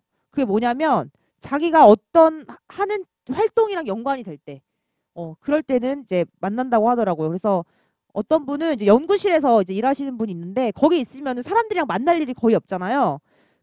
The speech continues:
근데 그 교수가 뭔가 교재를 내거나 어떤 논문을 낼 때는 사람을 만난다고 하더라고요. 그거랑 관련된 사람. 이제 그런 식으로 오 번이 만나는 인간관계는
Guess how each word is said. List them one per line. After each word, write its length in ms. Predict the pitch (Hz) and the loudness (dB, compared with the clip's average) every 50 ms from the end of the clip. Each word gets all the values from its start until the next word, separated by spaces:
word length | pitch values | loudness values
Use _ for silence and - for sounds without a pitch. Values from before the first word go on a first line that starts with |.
| _ | _
근데 440 | - 269 262 254 269 262 262 262 254 - | -8 -8 -2 0 0 2 2 0 0 0
그 200 | - 277 262 240 - | 0 -2 -2 0 0
교수가 560 | - 233 233 - 240 - 285 320 349 381 381 _ _ _ _ _ _ _ _ _ _ _ _ _ _ | 0 0 0 0 -2 -2 0 0 0 0 -2 _ _ _ _ _ _ _ _ _ _ _ _ _ _
뭔가 400 | - 208 226 233 233 254 262 254 | -8 -8 -6 -4 -2 0 0 0
교재를 440 | - - 247 320 359 381 359 339 285 | 0 4 4 6 6 6 0 -2 -2
내거나 540 | 196 170 156 170 170 170 165 151 135 131 _ _ _ - | -4 -2 -2 -2 -2 -4 -4 -8 -8 -10 _ _ _ -6
어떤 260 | 202 220 - 302 233 | -6 -2 -2 0 2
논문을 380 | 262 294 330 370 392 359 339 | 2 0 2 0 -2 -2 0
낼 120 | 254 190 175 | -2 -2 -2
때는 440 | - 202 202 202 202 196 190 170 - _ _ _ _ _ _ _ _ _ _ _ _ _ _ _ | -2 -6 -4 -2 -2 -4 -4 -6 -12 _ _ _ _ _ _ _ _ _ _ _ _ _ _ _
사람을 340 | - - 381 403 403 392 339 | -8 -2 0 0 0 0 -2
만난다고 420 | 196 151 165 180 185 170 165 160 | -4 -4 -6 -8 -6 -6 -6 -6
하더라고요. 360 | 165 156 151 139 131 127 127 - | -6 -10 -10 -12 -10 -12 -12 -10
그거랑 320 | _ - 269 254 240 226 | _ 2 4 4 4 0
관련된 480 | - - 240 269 285 277 262 220 185 175 | -2 0 2 2 2 0 -2 -8 -10 -8
사람. 300 | 214 233 165 139 127 _ _ _ _ _ _ _ | -8 -8 -8 -10 -12 _ _ _ _ _ _ _
이제 80 | - 185 | -16 -14
그런 260 | - - 302 330 330 330 | -6 -4 -4 -4 -4 -6
식으로 500 | - 285 220 247 285 294 269 208 147 - _ _ _ _ - | -12 -14 -10 -4 0 2 2 2 2 0 _ _ _ _ 0
오 120 | 233 285 | 2 4
번이 240 | 302 359 370 349 339 | 4 4 2 2 -2
만나는 400 | 262 185 202 214 226 226 226 208 | -6 -6 -6 -4 -4 -4 -4 -4
인간관계는 800 | 190 202 226 277 285 262 240 208 202 196 196 220 262 302 320 | -6 -4 -2 -4 -2 -2 -4 -4 -2 -4 -4 -4 -4 -8 -8